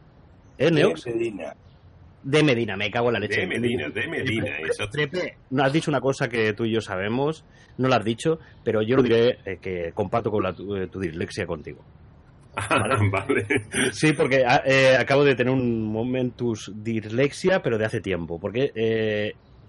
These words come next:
Speaker 1: llevo un montón de tiempo pensando que era de, de, de, de Midian, no de Medina.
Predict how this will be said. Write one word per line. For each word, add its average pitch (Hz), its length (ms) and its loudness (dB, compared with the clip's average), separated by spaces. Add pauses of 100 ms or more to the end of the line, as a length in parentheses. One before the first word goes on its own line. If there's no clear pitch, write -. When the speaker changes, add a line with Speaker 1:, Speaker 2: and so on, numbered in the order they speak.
(180)
Speaker 1:
llevo 160 220 2
un 151 100 2
montón 143 240 2
de 151 60 8
tiempo 160 240 2
pensando 135 340 0
que 143 60 0
era 143 100 4
de, 120 220 0
de, 95 540 -2
de, 90 360 -4 (160)
de 95 100 -10
Midian, 170 300 -6 (280)
no 113 100 -2
de 110 80 2
Medina. 107 400 -2